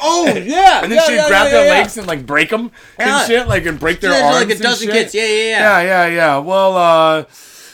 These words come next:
Speaker 2: yeah, it's
Speaker 1: <laughs>
Speaker 2: kind of something weird like that.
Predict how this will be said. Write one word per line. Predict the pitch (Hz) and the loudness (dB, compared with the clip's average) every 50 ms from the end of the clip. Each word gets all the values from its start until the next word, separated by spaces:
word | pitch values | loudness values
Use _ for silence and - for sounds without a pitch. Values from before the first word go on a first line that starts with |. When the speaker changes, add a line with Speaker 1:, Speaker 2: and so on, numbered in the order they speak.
| _ _ _ | _ _ _
Speaker 2:
yeah, | - 180 226 233 226 226 220 214 208 208 | -12 -6 -4 0 2 2 2 2 2 2
it's | 208 208 208 - 147 156 110 - | 0 -2 -4 -6 -10 -14 -14 -16
Speaker 1:
<laughs> | - | -16
Speaker 2:
kind | - - - 247 254 262 262 262 247 240 | -14 -10 -8 -6 -6 -6 -6 -6 -4 -4
of | 226 208 196 185 175 151 - | 0 2 2 2 2 0 -6
something | - - - - 190 170 170 175 156 143 | -14 -14 -12 -10 -10 -10 -10 -10 -8 -6
weird | 147 147 143 127 | -4 -4 -4 -6
like | 127 120 117 - | -6 -8 -8 -10
that. | 110 92 82 - | -14 -14 -14 -18